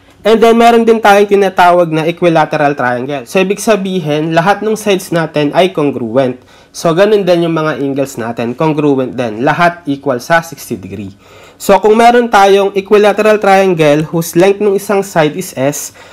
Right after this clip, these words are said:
so therefore, lahat na nung side niya is S, right? Kasi equilateral. Ang perimeter niya is three times S lang. Kasi S plus S plus S, right? So, tatlong sides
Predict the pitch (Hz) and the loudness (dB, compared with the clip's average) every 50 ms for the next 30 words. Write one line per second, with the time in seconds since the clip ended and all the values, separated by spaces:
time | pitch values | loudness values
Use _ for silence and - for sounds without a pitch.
0 | - - _ - - 175 156 165 185 185 185 220 202 185 180 175 180 170 175 175 | -20 -20 _ -2 0 2 4 4 4 2 4 2 2 4 4 4 2 0 0 0
1 | 180 175 175 175 170 170 - 175 165 151 139 151 135 143 147 - - 170 165 160 | 0 2 2 0 -2 -2 -2 -4 -2 -2 -2 -4 -4 -4 -8 -4 -2 -2 -2 -2
2 | - 135 131 139 139 139 147 139 - 156 151 143 - 139 131 127 120 117 117 - | -2 -4 -2 -2 -2 -4 -6 -6 -4 -4 -6 -4 -2 -4 -2 -2 -2 -4 -6 -4
3 | 110 117 107 104 101 - - - - - - - - - 180 196 196 - 214 220 | -4 -4 -4 -4 -8 -14 -20 -20 -20 -20 -20 -10 -2 0 0 0 2 2 2 2
4 | 226 226 220 226 226 220 - 214 208 196 180 165 156 151 - 151 151 151 156 - | 4 2 2 2 0 2 2 4 4 4 4 2 0 0 -2 -2 -2 -2 -2 -4
5 | - - _ _ - _ _ _ _ - 180 202 220 240 240 - 175 151 147 156 | -10 -16 _ _ -20 _ _ _ _ -6 -2 0 0 0 0 0 -2 0 0 0
6 | 147 147 - - 127 127 - - 147 139 127 117 110 - _ - - 180 175 180 | -2 -6 -8 -14 -14 -12 -8 -4 -2 -2 -2 -4 -8 -14 _ -4 -4 -2 0 0
7 | 165 160 156 160 - - 175 208 202 - - - - 196 190 - - - 160 160 | 0 0 -2 -4 -4 0 0 0 0 -2 -6 -2 -2 -2 -2 -2 -6 -4 -2 -2
8 | 160 156 - - - - - 151 151 - - - 165 151 139 - - 127 123 127 | -2 -2 -8 -14 -14 -8 -4 -4 -4 -4 -4 -2 -2 -2 -2 -2 -8 -8 -8 -8
9 | 131 - _ _ _ _ _ _ - - 160 151 147 170 165 - 196 208 220 220 | -8 -12 _ _ _ _ _ _ -6 -2 -2 0 2 0 -2 0 0 -2 -2 -2
10 | 220 - 202 190 180 | 0 0 -2 -2 -2